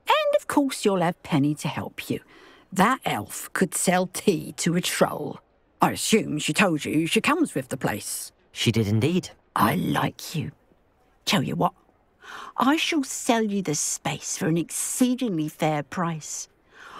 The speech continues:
Speaker 1: I think you might just be shrewd enough to make a go of it.
Speaker 2: Hmm. An exceedingly fair price for a shop and an elf. What's the catch?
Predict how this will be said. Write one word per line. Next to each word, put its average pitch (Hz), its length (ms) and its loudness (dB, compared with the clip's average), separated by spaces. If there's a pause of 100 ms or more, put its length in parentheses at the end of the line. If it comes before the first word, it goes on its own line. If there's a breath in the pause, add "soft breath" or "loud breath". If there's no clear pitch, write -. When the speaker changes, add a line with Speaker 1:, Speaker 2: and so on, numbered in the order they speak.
(160 loud breath)
Speaker 1:
I 359 200 4
think 247 280 -2
you 226 180 2
might 240 460 0 (120)
just - 400 -2
be 311 160 0
shrewd 262 500 0
enough 196 320 0
to 269 140 0
make 277 260 2
a 302 60 -4
go 320 260 0
of 302 100 -2
it. - 400 -2 (340)
Speaker 2:
Hmm. 71 400 0 (540)
An 131 200 2 (120)
exceedingly 151 760 0
fair 131 260 0
price 104 380 -2
for 101 100 0
a 101 40 -2
shop - 400 0 (120)
and 131 260 2
an 131 100 2
elf. 104 420 -2 (760)
What's 131 240 -2
the 135 80 -4
catch? - 520 -2